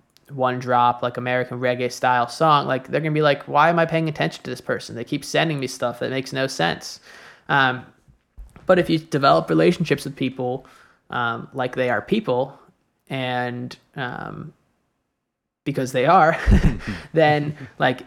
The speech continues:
you can actually build these connections out, um, to be beneficial to, to your artists, um, long term.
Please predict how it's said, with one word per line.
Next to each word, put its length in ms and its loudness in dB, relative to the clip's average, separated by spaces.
you 160 4
can 140 -2
actually 600 0
build 380 2
these 180 -2
connections 500 -2
out, 440 -2
um, 440 -8
to 120 -8
be 100 -6
beneficial 560 -4
to, 600 -4
to 140 -6
your 120 -6
artists, 640 -2
um, 560 -6
long 320 0
term. 460 0